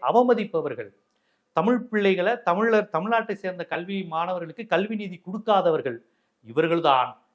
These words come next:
இந்துக்களுக்கு பாதுகாப்பு என்ற பேரில் வருகிறார்கள். எச்சரிக்கை. ஏன் அப்ப ஸ்கூல்ல படிக்கிற பிள்ளைங்களா இந்துக்கள் இல்லையா? ஏன் அந்த இந்து பிள்ளைகளுக்கு கல்வி நீதி தரமாட்டேன்னு சொல்றீங்க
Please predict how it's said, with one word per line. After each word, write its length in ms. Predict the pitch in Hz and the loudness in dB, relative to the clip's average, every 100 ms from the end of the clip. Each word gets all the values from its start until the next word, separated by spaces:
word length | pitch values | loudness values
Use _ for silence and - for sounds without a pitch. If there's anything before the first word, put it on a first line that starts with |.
| _ | _
இந்துக்களுக்கு 640 | 123 165 208 214 190 185 - - | -12 -8 -8 -4 -2 -2 -4 0
பாதுகாப்பு 460 | 156 160 160 156 160 | 0 2 0 -2 -8
என்ற 240 | 147 147 131 | -8 -8 -4
பேரில் 260 | 139 139 | -6 -6
வருகிறார்கள். 560 | 123 131 135 123 117 117 _ 135 | -8 -6 -4 -4 -6 -16 _ -10
எச்சரிக்கை. 460 | 127 143 113 - 104 _ _ _ _ _ _ _ | -8 -8 -8 -12 -20 _ _ _ _ _ _ _
ஏன் 160 | 156 165 | 0 0
அப்ப 140 | 151 143 | 0 -6
ஸ்கூல்ல 260 | - 220 214 | -2 0 0
படிக்கிற 280 | 185 180 180 | -2 -2 -2
பிள்ளைங்களா 300 | 175 175 180 175 | -2 -4 -2 -2
இந்துக்கள் 360 | 170 196 190 156 | -4 -6 -6 -4
இல்லையா? 240 | 147 175 175 202 | 0 0 2 4
ஏன் 100 | 233 | 4
அந்த 120 | 202 | 2
இந்து 180 | 190 220 | -2 -4
பிள்ளைகளுக்கு 380 | 208 190 185 - | -4 -2 -2 -4
கல்வி 200 | 175 208 | -4 -4
நீதி 160 | 202 190 | -6 -4
தரமாட்டேன்னு 500 | 170 165 196 185 180 | -2 0 -2 -4 -6
சொல்றீங்க 280 | 185 156 151 | -12 -12 -12